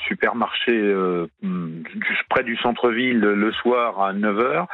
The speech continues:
Euh, nous sommes une poignée de, de Français, euh, perdus au milieu d'une marée de gens étrangers. C'est, c'est pas autre chose que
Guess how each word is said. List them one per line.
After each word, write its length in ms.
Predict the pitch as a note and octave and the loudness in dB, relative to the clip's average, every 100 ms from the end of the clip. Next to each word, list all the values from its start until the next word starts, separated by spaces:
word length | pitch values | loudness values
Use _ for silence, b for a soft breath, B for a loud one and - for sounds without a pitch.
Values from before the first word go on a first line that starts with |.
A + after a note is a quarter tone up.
| B B B B - | B B B B 0
Euh, 1000 | A#2 A#2 A2 G#2+ G#2 G#2 G#2 G2+ G2 F#2+ | 2 2 2 2 2 2 2 2 2 0
nous 120 | G#2 A#2 | -2 -2
sommes 240 | C3+ B2+ | -2 0
une 220 | A#2 A2 | -2 -4
poignée 560 | - - B2 B2+ B2+ C3 | -2 0 0 0 0 0
de, 560 | A#2 G#2+ G#2 F#2+ F#2+ F#2+ | 0 0 2 2 0 0
de 60 | |
Français, 400 | G#2+ - A#2 - | -2 0 0 2
euh, 480 | A#2+ C#3 D#3+ A#2 G2+ F#2+ | 0 2 0 2 0 0
perdus 360 | B2 G#2+ A2 C#3 | -2 -2 -4 -2
au 120 | C3 | 0
milieu 360 | A#2 A2+ A2+ | 2 2 2
d'une 320 | A2+ G#2+ G#2+ G2+ | 0 -2 0 2
marée 520 | A2 B2 G#2+ C3 C3+ | 2 2 0 -2 -2
de 260 | A2 G#2 | -4 -2
gens 200 | G2 B2 | 0 0
étrangers. 540 | B2+ A2+ A2+ G2 F2+ G2 - | 0 0 -2 0 0 -2 -8
C'est, 240 | - D#2+ D#2+ - | -4 -4 -6 -6
c'est 100 | - _ | -8 _
pas 120 | - A#2 | -2 0
autre 260 | A#2+ - | 0 -2
chose 260 | A2+ B2 A#2+ | 0 0 0
que 140 | A#2 | -2